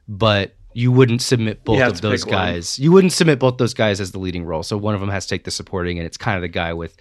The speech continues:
Speaker 1: it's kind of the guy with less lines. I mean, they're both, like,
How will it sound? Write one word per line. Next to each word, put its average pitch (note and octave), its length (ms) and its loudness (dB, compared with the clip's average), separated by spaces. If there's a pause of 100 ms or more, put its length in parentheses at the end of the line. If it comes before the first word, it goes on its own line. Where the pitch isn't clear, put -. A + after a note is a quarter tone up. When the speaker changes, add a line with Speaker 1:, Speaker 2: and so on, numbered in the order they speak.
(480)
Speaker 1:
it's - 80 -20
kind B3+ 120 6
of C4 120 6
the E3 40 2
guy D#3+ 100 8
with C3+ 120 0
less B2 220 0
lines. G#2+ 500 -2
I B2 140 -4
mean, F#3 160 6
they're F3+ 120 6
both, E3+ 460 0
like, B2 460 0